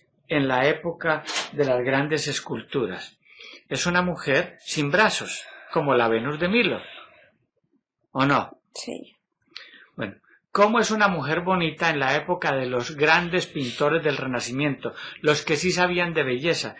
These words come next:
Speaker 1: los que sí sabían de arte y cuyos cuadros hoy se exhiben con orgullo en todos los mejores museos del mundo? Dígame cómo eran las modelos que ellos escogían para las pinturas. Dígame si eran flacas anoréxicas.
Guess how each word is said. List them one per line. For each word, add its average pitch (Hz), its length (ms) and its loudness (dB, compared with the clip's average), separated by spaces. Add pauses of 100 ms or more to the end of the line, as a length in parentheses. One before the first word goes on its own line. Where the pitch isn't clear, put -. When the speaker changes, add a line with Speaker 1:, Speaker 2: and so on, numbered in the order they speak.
(200)
Speaker 1:
los 156 200 2
que 170 100 -4
sí 156 160 -2
sabían 180 420 0
de 139 120 2
arte 147 440 0 (240)
y 175 80 -2
cuyos 147 440 0
cuadros 180 500 2
hoy 180 80 2
se 180 140 -2
exhiben 180 380 0
con 151 180 0
orgullo 147 400 -2
en 165 160 -6
todos 202 280 0
los 175 260 -2
mejores 156 420 -2
museos 156 420 0
del 143 140 0
mundo? 135 460 -4 (480)
Dígame 185 380 -2
cómo 127 240 -4
eran 175 180 0
las 170 140 -2
modelos 156 380 0
que 180 80 -4
ellos 180 140 0
escogían 156 340 -4
para 185 140 -4
las - 80 -12
pinturas. 185 500 -8 (320)
Dígame 180 340 2
si 143 140 0
eran 165 240 2
flacas 175 420 0
anoréxicas. 175 880 -4